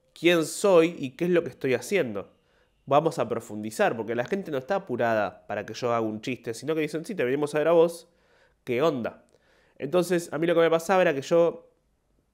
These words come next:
eh, pensaba, "¿Cómo se arranca un show?". No puedo arrancar diciendo, "Ah, ¿viste cuando te coges o viste cuando pasa esto?". No. Un show arranca tipo un, "Hola, buenas noches, eh, ¿cómo están?". Y me pa-, me pasaba que me parecía medio falso el "¿cómo están?". Porque decir "¿Cómo están?"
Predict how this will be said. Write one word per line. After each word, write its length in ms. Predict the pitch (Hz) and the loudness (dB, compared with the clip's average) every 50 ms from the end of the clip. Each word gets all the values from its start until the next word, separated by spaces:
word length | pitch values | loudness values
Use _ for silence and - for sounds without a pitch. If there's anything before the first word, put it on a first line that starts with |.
| _ | _
eh, 140 | - 135 135 | -6 -4 -4
pensaba, 460 | 123 - 135 131 131 147 160 156 151 | -2 -2 -2 -2 0 2 2 2 2
"¿Cómo 180 | 170 185 185 180 | 2 0 0 0
se 100 | 165 160 | 2 0
arranca 300 | 143 127 131 127 110 110 | 0 0 0 0 -2 -2
un 140 | 113 113 110 | -4 -4 -4
show?". 240 | - 113 101 92 101 | -4 -4 -4 -4 -4
No 120 | 113 110 | -4 0
puedo 140 | 131 156 147 | 2 4 4
arrancar 380 | 131 120 117 117 107 123 120 | 4 4 2 0 -2 -4 -2
diciendo, 440 | 117 120 117 120 131 123 117 113 107 | -2 -4 -6 -6 -6 -6 -4 0 2
"Ah, 200 | 110 113 110 107 | 2 2 2 2
¿viste 180 | 117 123 123 113 | 0 -2 -2 -2
cuando 160 | 113 107 101 | -2 -4 -4
te 100 | 113 - | -6 -8
coges 380 | - 104 - 135 139 131 117 113 | -10 -8 -4 -4 -2 -2 -2 -2
o 60 | 107 | -4
viste 200 | 127 127 135 127 | -4 -2 -4 -4
cuando 220 | - 117 110 110 | -4 -4 -6 -4
pasa 260 | 107 113 110 - 127 | -6 -6 -4 -4 -4
esto?". 240 | 143 156 - - 107 | -4 -6 -6 -8 -8
No. 220 | 113 139 139 - - - _ _ _ _ _ _ _ _ _ _ _ _ _ _ _ _ _ _ _ _ _ _ - | -6 -6 -6 -6 -8 -14 _ _ _ _ _ _ _ _ _ _ _ _ _ _ _ _ _ _ _ _ _ _ -8
Un 120 | - 127 123 | -6 -4 0
show 140 | 135 151 160 | 4 4 6
arranca 300 | 147 139 139 139 139 135 | 6 6 4 2 2 0
tipo 180 | 131 123 117 123 | 0 -2 -2 -2
un, 140 | 123 113 101 | -2 -4 -2
"Hola, 200 | - 135 139 139 | -2 0 2 4
buenas 200 | 131 131 135 139 | 4 2 2 0
noches, 580 | 147 147 143 - 147 147 160 156 - - - _ - | 0 -2 -2 -2 -2 -2 -2 -4 -8 -16 -20 _ -14
eh, 220 | 101 98 92 - _ | -14 -14 -14 -12 _
¿cómo 220 | - 117 110 107 | -6 -6 -6 -6
están?". 380 | 110 - 131 131 123 117 113 - - - _ _ _ _ _ _ _ _ _ _ _ _ _ _ _ _ _ | -2 -2 -2 -2 -2 -4 -10 -16 -20 -20 _ _ _ _ _ _ _ _ _ _ _ _ _ _ _ _ _
Y 400 | - - 170 170 170 165 165 165 160 | -6 -4 -2 -2 0 0 0 0 0
me 100 | 165 160 | 0 0
pa-, 180 | 170 175 190 196 202 | 2 0 0 -2 -2
me 140 | - 185 185 | -2 -2 0
pasaba 500 | 180 190 185 185 185 233 240 240 240 233 | 2 2 0 0 0 -2 0 0 0 2
que 100 | 220 190 | 2 2
me 80 | 165 160 | 2 4
parecía 280 | 151 151 156 - 202 | 2 0 0 -2 0
medio 180 | 202 196 190 180 | 2 2 2 2
falso 380 | 180 - 220 208 175 - 147 123 | 2 4 4 4 4 4 2 0
el 100 | 113 110 | -2 0
"¿cómo 220 | - 131 123 123 | -2 -4 -4 -4
están?". 380 | 127 - - 120 110 104 95 - - | -6 -4 -2 -2 -2 -4 -8 -12 -12
Porque 180 | - 110 113 | -8 -4 -2
decir 360 | 117 120 120 - 180 143 127 113 | -2 -2 -2 -2 -4 -4 -4 -4
"¿Cómo 220 | - 143 147 151 | -4 -4 -4 -4
están?" 420 | 143 151 - 160 151 143 143 160 | -4 -2 0 0 2 0 0 -4